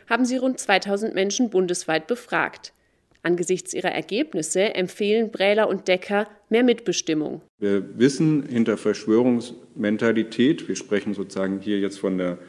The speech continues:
Speaker 2: Seite der Menschen, die den Verschwörungsmythen glauben, also diesem Wunsch, etwas zu erklären über solche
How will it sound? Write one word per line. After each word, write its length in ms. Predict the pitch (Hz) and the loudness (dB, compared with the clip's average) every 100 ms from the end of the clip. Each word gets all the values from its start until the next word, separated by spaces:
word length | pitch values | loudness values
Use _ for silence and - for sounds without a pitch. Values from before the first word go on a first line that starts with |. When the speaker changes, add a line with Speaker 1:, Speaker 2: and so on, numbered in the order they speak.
| - | -20
Speaker 2:
Seite 340 | - 98 98 98 | -2 0 2 2
der 160 | 95 | 2
Menschen, 320 | 95 95 - | 2 2 0
die 80 | 95 | -2
den 140 | 95 90 | -2 -2
Verschwörungsmythen 840 | 98 - 104 101 98 101 95 98 | -2 0 0 0 -2 -4 -4 -6
glauben, 400 | - 95 117 151 | -4 0 0 0
also 200 | 104 92 | -2 -4
diesem 340 | 87 90 95 | -6 -6 -4
Wunsch, 320 | 92 120 151 - | 2 2 2 -4
etwas 300 | - 95 - | -6 -6 -2
zu 120 | 95 | -2
erklären 720 | 87 - 104 110 127 127 117 | -2 -2 4 4 6 4 2
über 220 | 101 98 | 0 0
solche 380 | 95 95 95 95 | 0 0 2 0